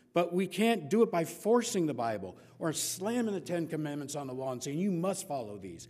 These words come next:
It doesn't work. You cannot look anywhere in the Bible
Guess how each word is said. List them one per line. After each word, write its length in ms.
It 160
doesn't 300
work. 320
You 100
cannot 460
look 200
anywhere 320
in 60
the 80
Bible 480